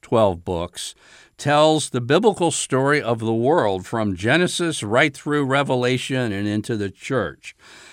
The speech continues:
And basically, what you end up having is a whole Christian theology of history. And I found this, and I apologize, I forgot the <laughs> resource. I couldn't recover it. I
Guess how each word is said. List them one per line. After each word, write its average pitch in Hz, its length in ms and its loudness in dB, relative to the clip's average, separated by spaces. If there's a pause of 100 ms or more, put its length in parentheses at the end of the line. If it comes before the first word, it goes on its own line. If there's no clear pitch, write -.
(140)
And 98 800 -4 (260)
basically, 113 920 -2
what 113 300 -6
you 107 260 -2 (100)
end 110 240 -4
up 101 160 -4
having 131 480 2
is 98 180 -4
a 98 180 -2
whole 127 640 0
Christian 123 680 -4
theology 98 720 -2
of 87 160 -6
history. 90 680 -8 (560)
And 123 360 -2 (480)
I 143 120 2
found 160 360 4
this, 107 200 0
and 113 120 0
I 104 80 2
apologize, 139 800 4
I 104 100 0
forgot 110 400 -2
the 110 100 -2
<laughs> 127 140 0
resource. 143 640 0
I 131 100 -2
couldn't 147 280 -2
recover 135 440 2
it. 107 80 2
I 101 160 2